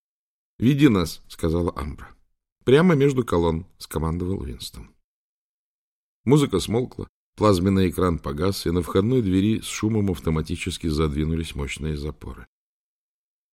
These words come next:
«Эдмонд превратил это здание в неприступную крепость», подумал Лэнгдон.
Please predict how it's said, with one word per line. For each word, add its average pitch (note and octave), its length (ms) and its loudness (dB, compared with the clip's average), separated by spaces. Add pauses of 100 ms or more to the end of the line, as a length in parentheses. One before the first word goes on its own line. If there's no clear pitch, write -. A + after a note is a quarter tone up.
(280)
«Эдмонд E2+ 480 -2
превратил F2 640 2
это E2+ 200 0
здание E2+ 380 -2
в E2+ 80 -2
неприступную D#2+ 800 -4
крепость», - 720 -10
подумал C#2 420 -6
Лэнгдон. - 480 -16